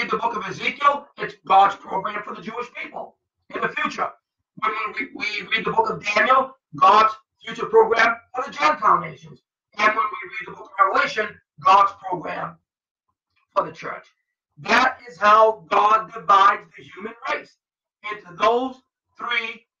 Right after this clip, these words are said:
family strands. Remember what Paul said in First Corinthians ten thirty-two,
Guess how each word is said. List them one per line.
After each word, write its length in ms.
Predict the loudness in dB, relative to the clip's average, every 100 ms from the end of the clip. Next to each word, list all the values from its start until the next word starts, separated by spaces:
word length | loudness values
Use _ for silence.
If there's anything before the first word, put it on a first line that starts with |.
| -8
family 380 | -2 0 -2 -8
strands. 680 | -16 -12 -8 -8 -12 _ _ _ _ _ _
Remember 360 | -12 -2 0 0
what 180 | -2 4
Paul 240 | 4 4
said 180 | 0 -6
in 80 | -4
First 280 | -4 -4 -4
Corinthians 420 | -6 -6 -14 -16
ten 240 | -12 -10
thirty-two, 600 | -6 -6 -6 -6 -8 -8